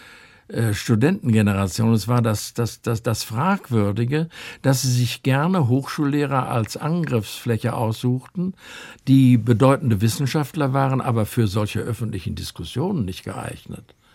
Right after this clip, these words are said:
Es ist nicht jeder für eine politische Diskussion in einem Landtag, äh,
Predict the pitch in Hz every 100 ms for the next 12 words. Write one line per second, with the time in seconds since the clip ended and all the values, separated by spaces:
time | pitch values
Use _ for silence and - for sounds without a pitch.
0 | _ _ _ - 120 202 - 208 175 139
1 | 107 - 110 107 101 92 - - - 131
2 | 123 120 120 104 98 101 - - 101 -
3 | 117 120 110 - - 123 131 113 104 101
4 | 107 104 - 101 85 - 123